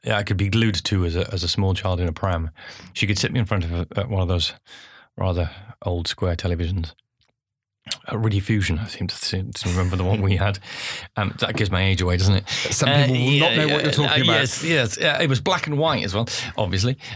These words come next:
Speaker 1: And, um, sh-, there were two things I, I would watch. I would watch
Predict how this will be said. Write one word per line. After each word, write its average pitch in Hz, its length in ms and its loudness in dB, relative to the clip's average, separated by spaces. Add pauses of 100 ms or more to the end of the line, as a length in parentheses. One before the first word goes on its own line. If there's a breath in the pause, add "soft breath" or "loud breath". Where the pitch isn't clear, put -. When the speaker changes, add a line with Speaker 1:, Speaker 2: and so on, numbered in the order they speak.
(120 loud breath)
Speaker 1:
And, 143 380 2
um, 143 240 2
sh-, - 140 0
there 156 220 0
were 147 80 2
two 175 140 2
things 160 160 2
I, 143 120 2
I 135 180 2
would 135 120 0
watch. 127 460 0
I 120 160 2
would 120 160 0
watch 147 480 -2